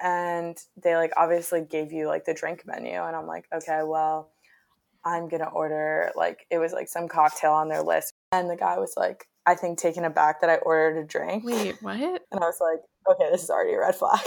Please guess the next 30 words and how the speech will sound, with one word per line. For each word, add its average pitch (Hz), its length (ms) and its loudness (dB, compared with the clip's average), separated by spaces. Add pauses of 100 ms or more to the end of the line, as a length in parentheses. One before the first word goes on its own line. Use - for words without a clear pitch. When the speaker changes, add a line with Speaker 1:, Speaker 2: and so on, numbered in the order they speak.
Speaker 1:
<laughs> - 180 -10
We're 214 120 6
not 175 180 4
gonna 190 120 2
work 226 200 6
out." 196 80 4
Speaker 2:
Um, 185 360 -2 (220)
Speaker 1:
But 247 120 2
then 247 140 0
it 285 100 0
was 294 100 -16 (100)
just, - 160 -20
like, 214 360 6
kind 190 200 4
of 202 100 -2
forced 180 260 6
conversation, 185 960 2
and 170 540 -2 (240)
I 220 100 8
don't 208 120 8
know, 165 100 8
it 160 140 6
obviously 185 460 6
depends 170 360 0
on 165 80 -2
the 160 60 -2
person 160 360 -2
you're 151 120 -2
with, 160 300 -2
because 170 420 -2